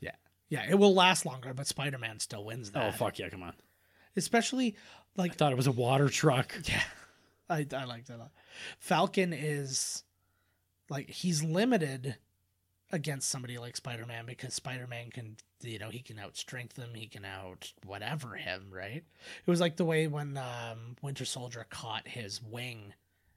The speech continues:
Speaker 1: in the first, in, uh, Winter, in Captain America Winter Soldier, right? And he just, like,
Speaker 2: Oh,
Speaker 1: ripped off.
Speaker 2: fuck.
Speaker 1: Ugh. That's another thing, too, like, how friggin' powerful is Vision compared to
Speaker 2: Oh,
Speaker 1: any
Speaker 2: yeah,
Speaker 1: of
Speaker 2: I
Speaker 1: those
Speaker 2: forgot
Speaker 1: guys,
Speaker 2: Vision just
Speaker 1: right?
Speaker 2: showed up. Holy fuck.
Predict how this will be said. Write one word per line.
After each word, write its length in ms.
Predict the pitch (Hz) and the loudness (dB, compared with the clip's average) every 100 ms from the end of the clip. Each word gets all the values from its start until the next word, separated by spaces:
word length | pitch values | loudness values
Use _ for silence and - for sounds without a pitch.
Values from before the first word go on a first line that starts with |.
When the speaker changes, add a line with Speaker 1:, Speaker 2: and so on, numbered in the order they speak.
| _ | _
Speaker 1:
in 160 | 113 110 | -12 -10
the 80 | 113 | -10
first, 460 | - 117 - - | -10 -8 -6 -6
in, 320 | 120 110 110 | -6 -8 -8
uh, 380 | 104 98 101 101 117 - 202 | -8 -6 -6 -8 -12 -16 -12
Winter, 260 | 139 104 | -10 -10
in 380 | 120 117 113 104 - | -10 -10 -10 -12 -10
Captain 260 | 110 107 | -10 -10
America 260 | 101 98 101 | -12 -12 -12
Winter 240 | 101 107 | -14 -10
Soldier, 400 | - 127 139 110 | -10 -8 -10 -10
right? 240 | 110 104 135 | -10 -8 -8
And 100 | 131 | -8
he 80 | |
just, 240 | 107 107 - | -10 -6 -6
like, 120 | 104 120 | -6 -4
Speaker 2:
Oh, 100 | 110 | -4
Speaker 1:
ripped 200 | 101 123 | -4 -6
off. 220 | 107 107 | -6 -6
Speaker 2:
fuck. 500 | - 113 87 85 - - _ _ 117 | -8 -6 -6 -6 -10 -20 _ _ -12
Speaker 1:
Ugh. 240 | 123 - - - - - | -10 -10 -14 -20 -20 0
That's 180 | 214 208 | 2 2
another 300 | 165 196 156 | 2 4 2
thing, 200 | 120 113 | 0 2
too, 180 | 185 165 | 4 4
like, 200 | 117 107 | 4 0
how 220 | 139 156 | 4 4
friggin' 340 | - 151 151 | 2 0 0
powerful 440 | 143 147 151 147 131 | 0 2 0 0 -4
is 100 | 120 | -2
Vision 380 | 131 165 175 123 | 2 4 4 2
compared 280 | 147 156 | 0 4
to 60 | 143 | 10
Speaker 2:
Oh, 260 | 160 160 156 | 12 12 12
Speaker 1:
any 100 | 147 | 12
Speaker 2:
yeah, 60 | |
Speaker 1:
of 40 | 143 | 8
Speaker 2:
I 40 | |
Speaker 1:
those 60 | 135 | 6
Speaker 2:
forgot 160 | 151 139 | 6 6
Speaker 1:
guys, 40 | |
Speaker 2:
Vision 260 | 143 143 151 | 8 8 8
just 260 | 135 - 139 | 6 6 4
Speaker 1:
right? 60 | |
Speaker 2:
showed 100 | 123 | 4
up. 100 | 123 | 2
Holy 600 | 123 120 110 104 98 92 | 0 0 0 0 -2 -4
fuck. 560 | 85 - 107 95 92 | -8 -6 -4 -4 -6